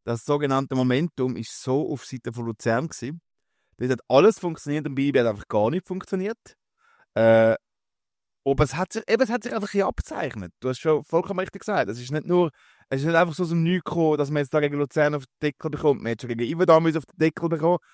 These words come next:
hat das auch den Punkt gerettet. Und jetzt hat man, jetzt ist man bestraft worden. Und wir haben jetzt gerade die Innenverteidigerproblematik angeschaut, aber auch eine Außenverteidigerproblematik. Und auch wenn es einer von den Lieblingsspielern ist, der Hatscham,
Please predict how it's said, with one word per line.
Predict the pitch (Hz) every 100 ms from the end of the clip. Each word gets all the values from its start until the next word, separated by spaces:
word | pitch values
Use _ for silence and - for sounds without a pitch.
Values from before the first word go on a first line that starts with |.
| _ _
hat | 127 139
das | 143 139
auch | 98
den | 139 143
Punkt | 147 160 -
gerettet. | 147 151 - - - _ _ _ _ _ _ _ _ _ _ _ _
Und | - 123 117 - _ _ -
jetzt | 120 131
hat | 165
man, | - 165 160 -
jetzt | 147 -
ist | 156
man | 151
bestraft | 151 - 156 180
worden. | 180 143 113
Und | 127 127 _ _ _ -
wir | 139
haben |
jetzt | 147 -
gerade | 147
die | 151
Innenverteidigerproblematik | 170 160 151 151 143 147 143 143 - -
angeschaut, | 127 139 - 131 135 135
aber | 120 113 127
auch | 113 120 127
eine | 113
Außenverteidigerproblematik. | 127 - 117 113 110 110 104 104 98 101 - 101 -
Und | 101 104
auch | 110
wenn | 113 131
es | 117
einer | - 127
von | 113
den | 117
Lieblingsspielern | 113 120 123 - 123 113 110
ist, | 110
der | 110
Hatscham, | 120 117 110 113